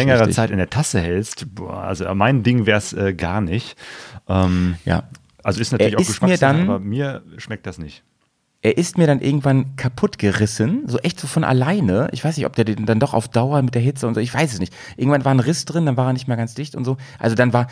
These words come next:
Speaker 2: der ist ja doppelwandig, ist in, ist in, in die, in die Mitte ist immer Kaffee reingelaufen. Ist natürlich un-, uncool so, ne? Es gammelt ja auch. Ist nicht so cool.
Speaker 1: Mm.
Speaker 2: Konnte ich dann wegschmeißen irgendwie.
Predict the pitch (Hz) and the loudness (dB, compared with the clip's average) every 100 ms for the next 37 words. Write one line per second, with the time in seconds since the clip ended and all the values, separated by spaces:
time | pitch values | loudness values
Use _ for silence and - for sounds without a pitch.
0 | - 120 117 113 127 147 135 165 160 101 | -4 -2 0 0 0 0 0 -2 -4 -6
1 | 120 127 123 - - 120 131 156 127 127 | -6 -6 -10 -10 -2 2 2 4 2 0
2 | 120 120 117 147 - - - 110 98 139 | -2 2 2 2 0 -2 0 2 2 0
3 | 135 123 90 87 90 113 107 107 - 131 | -2 -2 -2 0 0 -2 -6 -8 -4 -4
4 | 135 151 - 98 95 92 110 110 113 123 | 0 0 0 2 2 2 0 0 0 -2
5 | - 110 110 104 82 78 104 135 185 170 | 0 2 2 2 -2 -2 -2 -2 -4 -4
6 | 151 131 117 110 104 92 87 78 127 127 | -4 -2 -2 0 -2 -4 -10 0 0 2
7 | 98 90 - 85 76 64 73 85 | 2 2 -2 -2 -2 -2 -6 -6